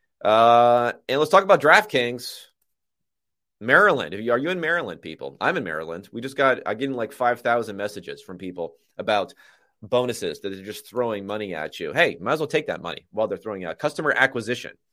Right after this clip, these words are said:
I believe, is the technical term for free moolah that's being thrown at a bunch of people to sign up at a bunch of different places. So go ahead and take advantage here. And in fact, DraftKings has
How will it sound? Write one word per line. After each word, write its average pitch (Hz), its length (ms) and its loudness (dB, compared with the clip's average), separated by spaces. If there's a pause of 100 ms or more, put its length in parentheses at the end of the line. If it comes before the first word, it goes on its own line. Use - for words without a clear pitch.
(160)
I 101 80 -4
believe, 101 220 -6
is 87 80 -12
the 98 60 -12
technical 101 420 -10
term 98 360 -6
for 90 420 -4 (520)
free 139 440 0
moolah 120 580 -2 (100)
that's 95 140 -12
being 107 200 -8
thrown 113 360 -4
at 101 100 -6
a 98 40 -4
bunch 101 180 -8
of 90 80 -16
people 95 300 -8
to 92 160 -14
sign 98 300 -6
up 92 120 -4
at 95 80 -10
a 87 40 -10
bunch 95 160 -4
of 85 60 -18
different 90 220 -12
places. 101 400 -6
So 85 240 -6 (840)
go 143 100 4
ahead 147 140 10
and 139 80 2
take 127 160 -2
advantage 117 320 -2
here. 80 200 -6 (380)
And 127 100 0
in 117 80 -2
fact, 143 320 6
DraftKings 113 640 0
has 110 560 0